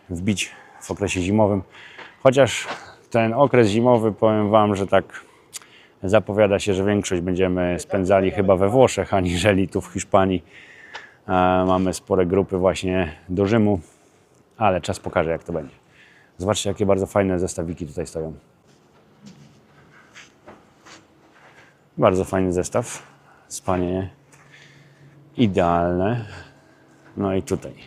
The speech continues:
bardzo fajny sprzęcik, e, z doczepianą, e, nie wiem, jak to nawet nazwać,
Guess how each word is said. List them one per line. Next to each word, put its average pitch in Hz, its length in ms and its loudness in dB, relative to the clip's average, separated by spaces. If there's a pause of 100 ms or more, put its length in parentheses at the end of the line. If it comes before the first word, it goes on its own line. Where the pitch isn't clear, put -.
(220)
bardzo 92 280 -4
fajny 90 280 -4
sprzęcik, 92 580 -10 (1080)
e, 90 380 -2
z 87 120 -6
doczepianą, 90 800 -2 (280)
e, 95 420 0 (300)
nie 90 160 -6
wiem, 85 120 -8
jak 87 140 -10
to 95 80 -6
nawet 98 220 0
nazwać, 90 560 -2